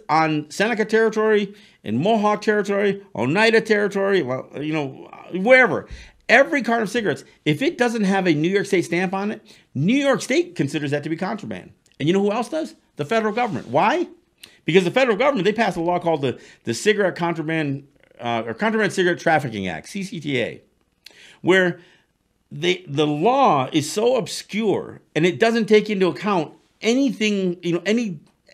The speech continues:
it doesn't, it doesn't take us into account. So what the C C T A basically says is that any tobacco in a state that requires a stamp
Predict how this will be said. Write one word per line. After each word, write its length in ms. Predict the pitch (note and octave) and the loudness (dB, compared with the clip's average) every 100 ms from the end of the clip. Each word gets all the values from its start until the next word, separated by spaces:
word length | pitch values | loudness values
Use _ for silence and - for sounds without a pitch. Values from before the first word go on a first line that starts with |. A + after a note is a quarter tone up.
| - | -10
it 100 | D3+ | 4
doesn't, 280 | C#4 C4+ F3+ | 6 6 -2
it 160 | D3+ | -2
doesn't 220 | A#3 A#3 | -2 0
take 200 | E3 F#3 | 0 2
us 160 | F#3+ E3 | 2 2
into 100 | G#2 | -2
account. 300 | F2+ F2 - - - | -6 -10 -12 -20 -16
So 160 | - F#3+ | -2 2
what 160 | G3 E3 | 2 2
the 100 | D3+ | -2
C 220 | - C4+ | -2 -2
C 140 | B3+ | -2
T 180 | F#3 F3 | 0 2
A 80 | E3+ | 2
basically 460 | A#2+ D#3 C#3+ A#2+ A2+ | 2 0 -2 -4 -6
says 380 | C#3 A2+ F#2+ - _ _ - - | -4 -4 -6 -12 _ _ -20 -10
is 180 | - C#3+ | -4 2
that 300 | D3 C#3 - _ _ _ _ _ _ _ _ _ _ - | 4 2 -2 _ _ _ _ _ _ _ _ _ _ 0
any 300 | G3 B3+ B3+ | 2 4 2
tobacco 840 | A3+ D3+ F3 E3+ - G#2+ F#2+ C#3 _ _ _ _ _ | 0 4 6 6 4 -2 -4 -10 _ _ _ _ _
in 120 | E3 | 2
a 80 | E3+ | 4
state 360 | E3+ G3 A3+ F3+ | 2 4 4 4
that 120 | E3 | -2
requires 760 | C#3+ - - F3+ G#3 A3 G#3+ G#3+ | -2 -4 0 2 4 4 2 0
a 140 | D#3+ | -4
stamp 600 | C3+ - F3+ D3 F#2 - | -4 -2 0 0 -2 -8